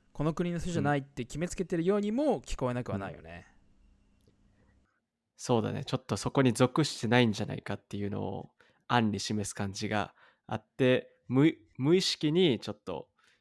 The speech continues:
Speaker 2: 傷つけてしまう可能性があるね。
Speaker 1: なんか小さいところだけどさ、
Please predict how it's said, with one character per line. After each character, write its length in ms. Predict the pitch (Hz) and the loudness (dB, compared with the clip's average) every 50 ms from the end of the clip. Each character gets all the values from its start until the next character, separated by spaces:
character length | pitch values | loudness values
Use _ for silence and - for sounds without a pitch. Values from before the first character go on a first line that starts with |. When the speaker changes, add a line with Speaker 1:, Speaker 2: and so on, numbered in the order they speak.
| _ - | _ -10
Speaker 2:
傷 240 | - 120 110 110 107 | -6 -4 -4 -4 -6
つ 100 | - - | -8 -10
け 100 | - 98 | -10 -10
て 100 | - - | -10 -12
し 140 | - - 101 | -12 -12 -8
ま 160 | - 107 104 | -6 -6 -6
う 160 | 107 - - _ _ _ _ _ _ - | -6 -8 -10 _ _ _ _ _ _ -14
可 180 | - - 117 104 | -8 -6 -4 -4
能 160 | 107 107 104 | -2 -4 -4
性 220 | - - 110 104 | -6 -6 -8 -8
が 100 | - - | -8 -10
あ 40 | - | -12
る 80 | - - | -14 -16
ね。 140 | - - _ _ - - - _ | -20 -20 _ _ -16 -16 -12 _
Speaker 1:
な 100 | - 160 | -6 -6
ん 20 | 143 | -6
か 80 | - - - | -6 -6 -4
小 220 | - - 185 185 | 0 2 2 4
さ 140 | 180 - 175 | 4 4 2
い 60 | 143 | 2
と 100 | - 117 | 0 -2
こ 80 | - 117 | -4 -4
ろ 80 | 113 101 | -4 -4
だ 80 | 101 | -6
け 100 | - - | -8 -10
ど 60 | - | -12
さ、 220 | - - 110 - | -12 -12 -12 -14